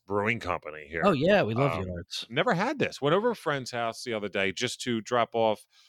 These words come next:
Speaker 1: something. Uh, they were over the night before doing some pool action, having a few.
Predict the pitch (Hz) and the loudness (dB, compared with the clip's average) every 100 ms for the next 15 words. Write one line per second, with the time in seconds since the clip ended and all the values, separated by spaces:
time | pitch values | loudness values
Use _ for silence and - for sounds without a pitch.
0 | _ - - 117 - 110 107 117 110 107 | _ -4 0 0 0 -2 -2 2 4 4
1 | 107 107 113 120 117 110 - - 131 117 | 4 4 6 4 4 0 -2 0 2 4
2 | 110 101 - 147 147 135 127 - 123 107 | 2 -2 -4 -2 0 2 0 -2 -4 -4
3 | 107 101 - 143 135 | -4 -8 -6 0 0